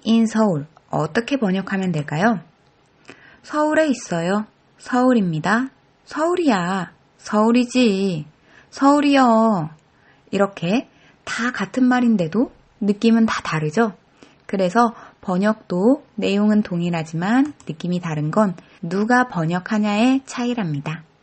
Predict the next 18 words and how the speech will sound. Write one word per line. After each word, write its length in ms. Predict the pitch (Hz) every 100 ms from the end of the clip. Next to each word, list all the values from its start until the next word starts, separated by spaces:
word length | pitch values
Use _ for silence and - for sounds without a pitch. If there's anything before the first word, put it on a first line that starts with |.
| _ _ _ - - - -
자, 260 | - 160 165
그럼 520 | 156 147 165 233 294 - _
나는 380 | - 165 180 214
서울에 400 | 240 262 269 269
있어요. 640 | 240 - 180 170 190 220 240 _
말해볼까요? 840 | - 156 165 165 170 156 143 226 269 _ _ - - _
나는 380 | 170 156 165 208
서울에 380 | 240 254 262 269
있어요. 580 | 247 - 165 175 208 208 _ _
I 400 | - 170 170 165 156
be 340 | 202 240 262 269 _ _ -
in 160 | 185 185
Seoul. 520 | - 196 214 170 147 147 -
이렇게 280 | 175 156 -
말하면 380 | 175 151 156 170
되겠죠? 440 | 160 147 - 220 220 _ - - _
그런데 640 | - 196 196 165 208 285 _ _ _ _ -
I는 640 | 170 202 226 185 214 165